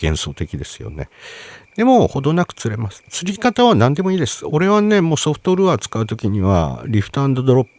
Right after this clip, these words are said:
まあ、これ、リフトアンドフォールですね。で、釣るんですけれども、別にリフトアンドフォールで釣る必要はない。何でもいいです。ツイッチングでも、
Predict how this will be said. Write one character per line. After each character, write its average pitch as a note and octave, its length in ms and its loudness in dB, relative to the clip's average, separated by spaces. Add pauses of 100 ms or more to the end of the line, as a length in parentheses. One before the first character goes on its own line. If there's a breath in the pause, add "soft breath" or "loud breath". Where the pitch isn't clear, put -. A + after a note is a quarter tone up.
ま F#2 140 2
あ、 - 440 -12
こ G2+ 120 -4
れ、 C#2+ 140 -4
リ F2 160 -2
フ - 100 -4
ト C3+ 100 2
ア - 20 4
ン G#2+ 40 4
ド G#2 60 6
フ G#2+ 120 0
ォ E2 40 0
ー - 40 -8
ル A#1 60 -14
で - 80 -20
す - 120 -20
ね。 D2+ 120 -10 (560 loud breath)
で、 C#3+ 220 -2 (120)
釣 C3 260 -4
る C3 60 0
ん F#2+ 100 0
で B1+ 120 -4
す - 80 -12
け - 100 -8
れ C#2+ 80 -2
ど D2 120 -6
も、 E2 120 -10
別 A#2+ 220 -2
に C3 300 -4 (140)
リ C#3 160 -2
フ - 80 -4
ト - 80 0
ア C#3+ 40 4
ン - 20 6
ド B2+ 80 6
フ D3 100 4
ォ C#3 40 4
ー - 40 4
ル F2+ 60 2
で C#2 100 -4
釣 - 160 -8
る C#2 80 -8
必 - 200 -10
要 A#1+ 60 -6
は A#1 60 -10
な - 100 -14
い。 - 140 -20
何 A2 140 4
で G#2+ 80 4
も C#2+ 60 -4
い - 20 -6
い - 40 -8
で - 60 -14
す。 - 140 -20
ツ - 140 0
イ - 20 0
ッ - 60 -4
チ - 160 -2
ン E2+ 40 2
グ D#2 60 -2
で D2 100 -2
も、 B1+ 200 -8